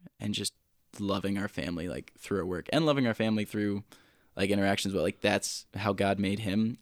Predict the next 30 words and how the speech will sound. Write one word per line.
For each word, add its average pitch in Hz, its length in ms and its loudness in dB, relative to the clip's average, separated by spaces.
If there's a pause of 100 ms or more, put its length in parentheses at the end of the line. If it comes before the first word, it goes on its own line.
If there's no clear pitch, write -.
and 104 100 2
that's 98 200 -2
how 104 100 2
he 101 60 2
lived 101 220 0
out 101 140 2
his 98 140 -6
life. 95 360 -4 (920)
But, 95 320 6 (460)
yeah, 107 160 4
he 101 140 0
was 98 140 0
ninety-two 101 420 4
when 98 100 2
he 95 40 0
passed 92 340 -4
away, 87 300 -6 (180)
and 110 100 -2
it 95 40 0
was 98 120 -2
very 101 200 4
sudden, 92 500 -2
and 101 140 -4
I 98 60 -2
was 98 120 -2
in 87 80 -2
Austria 90 340 -4
when - 100 -6
it - 60 -8
happened. - 400 -10